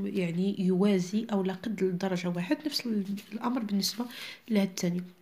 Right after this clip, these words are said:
بالنسبه لهادو هاد الاشكال الثانيه غادي نحاول نطويه من الجنب ونلصق واحد لابوند من هنا، واحد الاطار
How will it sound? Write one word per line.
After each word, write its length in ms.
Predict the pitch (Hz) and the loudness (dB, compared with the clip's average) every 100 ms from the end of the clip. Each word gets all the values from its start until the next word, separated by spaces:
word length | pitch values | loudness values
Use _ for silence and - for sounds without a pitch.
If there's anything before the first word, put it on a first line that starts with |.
| - _ - - | -20 _ -20 -10
بالنسبه 420 | 165 - 226 226 247 | -8 2 4 6 4
لهادو 520 | 233 - 220 190 285 - - - - - - - - - | 4 4 6 6 4 0 -12 -14 -8 -2 -2 -4 -8 -2
هاد 80 | 208 | -2
الاشكال 360 | - 180 - 202 | 0 -4 0 -2
الثانيه 400 | - 196 208 294 - - - | 0 0 0 -2 -6 -8 0
غادي 160 | 214 202 | 2 6
نحاول 500 | 208 - 269 233 202 - - - | 4 2 2 4 2 -2 -14 4
نطويه 420 | 208 - 214 190 | 4 4 6 6
من 160 | 180 180 | 8 6
الجنب 420 | 175 - 240 320 - - - | 4 4 2 2 -4 -14 2
ونلصق 520 | 208 233 262 - - | 4 6 4 0 -2
واحد 200 | 190 185 | -6 2
لابوند 500 | 196 180 180 185 180 | 4 4 4 4 4
من 140 | 180 175 | 4 6
هنا، 100 | 180 | 6
واحد 220 | 180 180 | 4 0
الاطار 540 | - 180 175 170 190 | 0 0 0 2 2